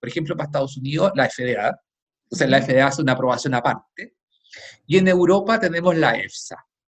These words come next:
Speaker 1: ¿ya? Que es como el equivalente para,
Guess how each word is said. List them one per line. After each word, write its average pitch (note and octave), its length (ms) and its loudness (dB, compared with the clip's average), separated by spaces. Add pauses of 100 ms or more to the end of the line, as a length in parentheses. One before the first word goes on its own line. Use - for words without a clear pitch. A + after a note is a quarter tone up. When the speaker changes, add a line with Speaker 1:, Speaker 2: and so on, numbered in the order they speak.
(960)
Speaker 1:
¿ya? B2+ 220 -2
Que C#3 100 -2
es C3 140 -4
como C3+ 180 0
el C3 80 2
equivalente D3 840 0 (340)
para, A2+ 260 2